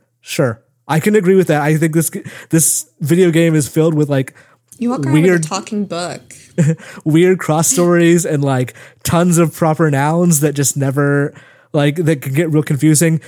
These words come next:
Speaker 1: You get most of the story dump at the very end with documents that you would, you can't easily forget to look at before <laughs> you, uh, fight the final boss. Like, I can agree with people who say maybe the story is dumb and maybe the story is not well told, but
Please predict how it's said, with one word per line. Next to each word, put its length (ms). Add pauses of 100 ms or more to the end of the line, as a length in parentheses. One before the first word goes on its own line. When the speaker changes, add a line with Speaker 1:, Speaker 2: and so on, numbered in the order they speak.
(160)
Speaker 1:
You 140
get 340
most 320
of 60
the 80
story 340
dump 220
at 80
the 80
very 320
end 260
with 140
documents 560
that 260 (380)
you 200
would, 260
you 140
can't 280
easily 320
forget 320
to 60
look 260
at 160
before 280
<laughs> 140
you, 200 (320)
uh, 300
fight 220
the 60
final 220
boss. 380 (260)
Like, 300 (220)
I 100
can 160
agree 360
with 180
people 260
who 100
say 280
maybe 260
the 80
story 280
is 120
dumb 180
and 100
maybe 140
the 80
story 220
is 100
not 160
well 160
told, 320
but 240